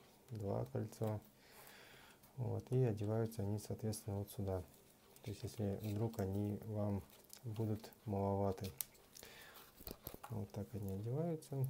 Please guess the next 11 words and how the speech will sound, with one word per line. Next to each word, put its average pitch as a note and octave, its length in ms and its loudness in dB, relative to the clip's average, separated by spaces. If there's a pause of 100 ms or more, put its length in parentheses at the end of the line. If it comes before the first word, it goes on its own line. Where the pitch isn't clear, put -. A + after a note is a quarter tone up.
Думаю, G#2+ 320 2
вы G2+ 100 2
все G2+ 400 0 (320)
прекрасно A2 560 -2
знаете, D3+ 640 2
как A#2 160 -2
они A2+ 160 4
одеваются. G#2+ 640 0 (1300)
Вот A#2 260 0
так. G#2 180 2 (2000)
Вставились. D3 580 0